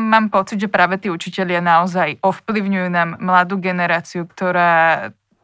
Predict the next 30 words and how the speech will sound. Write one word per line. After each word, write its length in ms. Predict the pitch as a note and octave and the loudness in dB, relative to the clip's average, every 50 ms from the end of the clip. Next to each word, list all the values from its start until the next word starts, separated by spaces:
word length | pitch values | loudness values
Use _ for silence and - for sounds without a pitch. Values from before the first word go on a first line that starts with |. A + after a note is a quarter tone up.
| _ - G3 | _ -4 -2
nám 260 | F3+ G3 F#3+ F#3+ G3 | 0 0 2 2 4
rastie, 560 | G3 F3+ F#3+ F#3 - - - - G3 F3+ E3 | 4 4 4 4 0 -6 -10 -6 -4 -4 -4
prichádza 480 | - D#3+ F#3 F3+ - G3+ F#3 F3 F3 E3+ | -4 -4 -6 -4 -2 -4 -4 -4 -8 -8
teraz, 320 | F3+ - F#3+ F#3 F3+ F3 - - _ | -6 -4 -4 -4 -4 -6 -10 -16 _
navštevujú 640 | - G3 F#3+ F#3+ F3+ - - - F3+ F3+ F3+ F3 F3+ | -4 0 0 0 0 -2 -6 -10 -8 -6 -6 -6 -6
školy 480 | F3 - - - G3+ F#3 F#3 F#3 F3+ F3 E3+ | -8 -10 -8 -4 -2 -2 0 0 -2 -2 -2
a 160 | D#3+ D#3 F3+ - | -2 -2 -4 -6
tým 160 | - F#3+ F3+ | -8 -8 -6
pádom 320 | E3+ F3+ F3 E3+ F#3 F#3 | -6 -6 -6 -4 -4 -2
veľa 320 | F3+ F3+ F#3 F#3 F#3+ G3 G3 | 0 0 2 2 2 0 0
si 320 | - - F#3+ F#3 E3+ - - - - - - - | -4 -8 -8 -8 -8 -10 -12 -12 -12 -12 -12 -10
vie, 480 | - F#3+ F3+ G3+ G#3 G3+ G3+ G3 F#3 - | -8 -4 -2 -2 0 0 2 2 0 0
e, 0 | - - F3+ F3 F3 F3 F3 F3 - _ _ _ - | 0 -2 -2 0 -2 -2 -4 -6 -8 _ _ _ -2
odniesť 540 | G3+ G3 F#3+ F#3+ F3+ F3 - - - - - | 0 0 0 -2 -2 -4 -6 -10 -10 -6 -2
práve 320 | G3 F3+ F3 F#3 F#3+ F#3 | 0 2 2 2 2 0
od 160 | - - F3 - | -2 -4 -8 -10
toho, 320 | - - G3+ F3+ F#3 F3+ | -8 -8 -6 -4 -4 -2
ako 320 | - E3+ F3 - - G3+ | -2 -4 -4 -4 -6 -6
ich 160 | - F#3 F3 E3+ | -6 -6 -6 -6
bude 240 | F3+ F#3+ F3 G3 | -6 -6 -4 -6
viesť 400 | F#3 E3+ E3 D3+ E3+ - - - | -6 -6 -6 -8 -8 -12 -16 -18
ten 240 | - - G3+ G3+ G3+ | -12 -8 -8 -6 -6
učiteľ. 560 | - D3+ D3+ - - F3+ - A3 B3+ C#4 C#4+ - - - - - - - | -8 -10 -10 -10 -10 -6 -4 -2 -2 -2 -4 -8 -14 -16 -16 -18 -18 -12
Chcem 240 | - - B3 B3+ A3+ | -8 -6 -6 -6 -6
sa 80 | D#4 | -8
spýtať 320 | - - - A3+ A3+ B3+ A#3+ | -10 -10 -10 -6 -4 -4 -2
na 160 | A3+ A#3 A3 | 0 0 0
vaše 400 | G3 G3 E3+ F#3+ G3 - - A3 | 2 2 2 2 0 -2 -4 -4
možno, 400 | G3+ F3+ E3+ F3 - G3 F#3+ F#3 | -4 -4 -4 -6 -4 -4 -4 -4
že 260 | F3 F3+ F#3 F3 E3+ | -2 0 -2 -2 -2